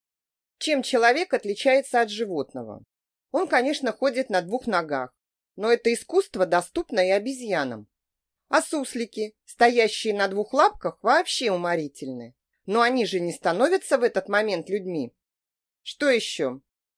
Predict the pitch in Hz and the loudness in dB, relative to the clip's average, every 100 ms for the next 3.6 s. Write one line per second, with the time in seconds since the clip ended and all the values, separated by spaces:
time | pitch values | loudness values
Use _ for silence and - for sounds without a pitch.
0 | _ - 240 233 294 392 262 262 320 - | _ -4 2 4 6 2 0 0 0 -2
1 | 220 190 214 277 294 214 254 240 196 202 | -2 4 4 4 4 2 2 0 -4 0
2 | 233 202 208 - 190 - 208 247 233 220 | -2 -2 -8 -6 -4 2 2 2 0 0
3 | 190 170 143 135 123 | 0 0 0 0 -2